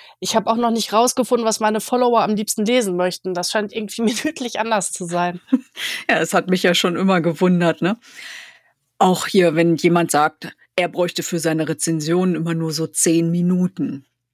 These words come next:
Speaker 2: Ja, und dann ist alles veröffentlicht. Also nach so kurzer Zeit, ne, hab ich meistens noch nicht mal die Struktur von dem Artikel fertig.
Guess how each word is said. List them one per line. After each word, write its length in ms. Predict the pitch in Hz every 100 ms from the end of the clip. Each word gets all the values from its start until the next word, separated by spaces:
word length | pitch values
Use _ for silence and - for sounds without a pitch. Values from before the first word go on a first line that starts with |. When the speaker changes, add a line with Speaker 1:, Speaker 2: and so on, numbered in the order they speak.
| _ _ 175
Speaker 2:
Ja, 100 | 156
und 220 | 202 180
dann 120 | 165
ist 280 | 165 - -
alles 180 | 170 165
veröffentlicht. 640 | 151 156 143 - - - - _ _ _
Also 200 | - 151
nach 140 | 156 156
so 160 | 214
kurzer 540 | 233 - 233 - 202 190
Zeit, 600 | - 170 147 151 185 -
ne, 240 | 151 180 196
hab 160 | -
ich 160 | 175 -
meistens 580 | 147 165 - 214 196 -
noch 140 | 151
nicht 160 | 170 -
mal 140 | 170
die 100 | 165
Struktur 840 | - - 170 - - - 214 285 254
von 200 | 190 185
dem 160 | 180
Artikel 600 | 165 - - 294 175 160
fertig. 600 | - - 151 - 151 151